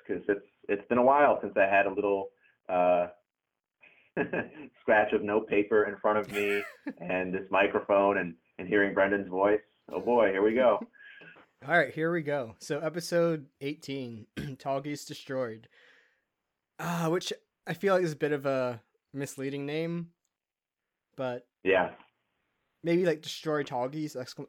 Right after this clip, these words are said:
Speaker 2: exclamation point would be a better name, but, uh,
Speaker 1: <laughs> Yeah,
Speaker 2: we
Speaker 1: that's great, yeah.
Speaker 2: <laughs> Yeah, we'll get to that. Um,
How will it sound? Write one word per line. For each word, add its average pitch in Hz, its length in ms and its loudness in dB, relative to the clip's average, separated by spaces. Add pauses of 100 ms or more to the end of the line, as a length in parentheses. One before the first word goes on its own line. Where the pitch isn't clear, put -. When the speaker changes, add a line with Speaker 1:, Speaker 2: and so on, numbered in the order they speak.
Speaker 2:
exclamation 131 540 -10
point 156 240 -8
would 151 100 -12
be 160 80 -6
a 156 40 -10
better 165 220 -6
name, 170 320 -8 (260)
but, 120 200 -6
uh, 117 240 -6 (100)
Speaker 1:
<laughs> - 120 -18
Yeah, 240 600 4 (140)
Speaker 2:
we 180 80 0
Speaker 1:
that's 226 420 4
great, 151 300 4
yeah. 104 260 4
Speaker 2:
<laughs> - 80 -6
Yeah, 143 300 4 (280)
we'll 247 140 2
get 170 160 -4
to 131 100 -6
that. 123 220 -8 (580)
Um, 135 420 -2